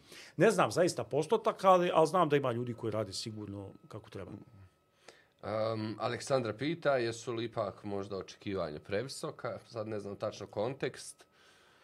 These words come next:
Speaker 1: A, misleći za vjerovatno ove neke reforme, jel, ovaj, ja uvijek kažem, ne treba nama reforma obrazovanja, nego forma reobrazovanja. A, očekivanja jesu možda velika,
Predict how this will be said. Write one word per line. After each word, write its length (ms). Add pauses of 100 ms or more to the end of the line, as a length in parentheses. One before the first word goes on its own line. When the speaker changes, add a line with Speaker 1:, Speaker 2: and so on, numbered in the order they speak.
(240)
Speaker 1:
A, 280 (220)
misleći 680
za 420 (400)
vjerovatno 500
ove 160
neke 480
reforme, 640
jel, 240
ovaj, 400
ja 160
uvijek 260
kažem, 300
ne 80
treba 280
nama 220
reforma 440
obrazovanja, 560
nego 180
forma 440
reobrazovanja. 800 (600)
A, 400
očekivanja 840 (120)
jesu 520 (520)
možda 340
velika, 760